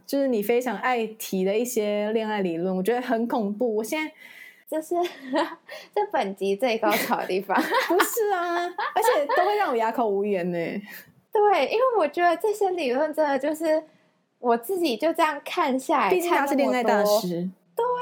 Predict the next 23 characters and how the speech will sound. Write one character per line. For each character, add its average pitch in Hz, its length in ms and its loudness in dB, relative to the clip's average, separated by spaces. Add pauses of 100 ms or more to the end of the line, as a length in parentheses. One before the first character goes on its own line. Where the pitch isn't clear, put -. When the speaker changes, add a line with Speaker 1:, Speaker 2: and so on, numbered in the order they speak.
(120)
Speaker 2:
对， 294 320 2
好 240 120 0
吧， 226 160 0
没 220 120 -4
有 247 60 2
啦， 247 80 4
Speaker 1:
恋 277 140 2
爱 185 80 -2
博 196 160 -2
士 202 240 -2
啦。 185 80 0
Speaker 2:
开 - 60 -4
玩 - 80 -12
笑。 233 160 -10 (200)
就 415 140 4
我 302 280 4
看 311 300 -2
了 247 120 0
那 269 120 -2
么 262 160 -2 (100)
多， 220 280 0
然 208 160 -2
后 233 280 -2